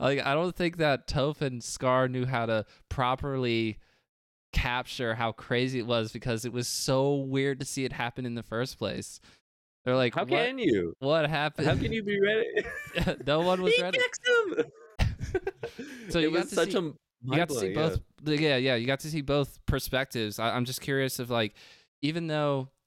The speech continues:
Speaker 1: one grand finals was amazing, was awesome because Plup defeats Hungrybox, which has been,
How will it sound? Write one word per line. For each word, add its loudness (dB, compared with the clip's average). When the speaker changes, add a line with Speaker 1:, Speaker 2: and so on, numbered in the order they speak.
Speaker 1:
one 0
grand 0
finals 0
was -12
amazing, -2
was -6
awesome 0
because -4
Plup -2
defeats -8
Hungrybox, -2
which -14
has -12
been, -6